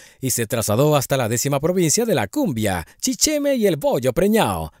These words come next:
para traer todo lo ocurrido en la inauguración de esta vitrina ferial. Para dar inicio con el evento ferial más concurrido en Panamá Oeste,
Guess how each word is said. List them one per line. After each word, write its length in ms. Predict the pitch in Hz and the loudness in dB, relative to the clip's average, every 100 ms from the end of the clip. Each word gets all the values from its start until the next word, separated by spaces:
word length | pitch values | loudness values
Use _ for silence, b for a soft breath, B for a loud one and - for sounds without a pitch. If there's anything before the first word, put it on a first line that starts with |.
| - | -6
para 240 | 110 104 | -4 -2
traer 280 | 104 127 135 | 0 0 0
todo 280 | 139 131 123 | 0 0 2
lo 100 | 113 | 2
ocurrido 640 | 110 107 95 180 170 151 B B | 0 0 0 4 6 4 B B
en 180 | - 214 | -2 0
la 80 | 214 | 0
inauguración 680 | 196 190 175 180 147 285 127 | 2 2 2 2 2 2 0
de 100 | 110 | 0
esta 220 | 113 151 | 0 0
vitrina 440 | 139 135 247 160 107 | 0 0 0 0 2
ferial. 520 | 147 151 87 69 69 _ _ _ _ - | 2 2 0 -6 -16 _ _ _ _ -2
Para 260 | 160 139 | 0 2
dar 160 | 123 156 | 2 0
inicio 360 | 127 170 - 156 | 2 2 0 2
con 180 | 156 | 0
el 80 | 151 | 2
evento 400 | 113 151 175 160 | 0 0 0 0
ferial 320 | 160 165 160 | 2 2 2
más 260 | 135 165 - | 0 -2 -2
concurrido 640 | 185 160 160 170 202 185 | -2 0 0 0 2 4
en 80 | 160 | 4
Panamá 320 | 160 151 156 | 2 2 4
Oeste, 500 | 160 196 - 208 220 | 4 4 4 4 4